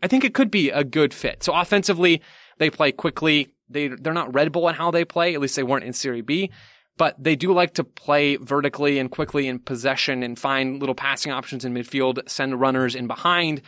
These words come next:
and attack downhill. They didn't dominate the ball last season in Serie B, but they do get numbers forward and all, all the kind of classic, uh, possession stuff. It's, it's not rocket science at this point. But formation-wise, they played a lot of four three three.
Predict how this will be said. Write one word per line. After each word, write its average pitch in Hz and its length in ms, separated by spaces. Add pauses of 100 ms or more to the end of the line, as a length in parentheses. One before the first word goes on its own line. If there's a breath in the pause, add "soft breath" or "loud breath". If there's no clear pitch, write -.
(200 loud breath)
and 151 100
attack 147 340
downhill. 117 460
They 131 120
didn't 165 160
dominate 156 400
the 131 60
ball 131 340
last 123 240
season 123 260
in 120 80
Serie 113 240
B, 143 300 (420 soft breath)
but 143 120
they 143 100
do 160 160
get 160 160
numbers 131 280
forward 131 440
and 120 80
all, 120 260
all 123 140
the 117 100
kind 113 220
of 107 80
classic, - 580 (380)
uh, - 220
possession 117 440
stuff. - 300
It's, 127 160
it's 131 180
not 170 180
rocket 117 320
science 104 280
at 110 40
this 107 140
point. - 300
But - 160 (500 soft breath)
formation-wise, 170 920
they 156 100
played 180 220
a 151 40
lot 143 280
of 135 100
four 139 240
three 123 220
three. 175 400